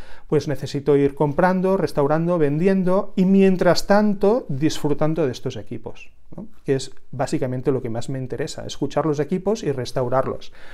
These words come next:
Lo de la venta es secundario, es como para tener el dinero para comprar otro equipo, no para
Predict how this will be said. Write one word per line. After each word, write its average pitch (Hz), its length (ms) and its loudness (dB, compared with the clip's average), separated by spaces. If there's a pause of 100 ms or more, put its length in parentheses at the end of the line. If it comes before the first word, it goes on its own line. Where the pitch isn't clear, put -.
(120)
Lo 160 160 6
de 151 80 6
la 143 140 4
venta 196 480 2 (560)
es 156 160 2
secundario, 151 840 2
es 139 200 -2
como 170 260 2
para 147 160 4
tener 151 260 2
el 180 60 4
dinero 156 300 4
para 175 160 2
comprar 147 360 2
otro 147 200 2
equipo, 160 320 0
no 139 160 -2
para 131 560 -2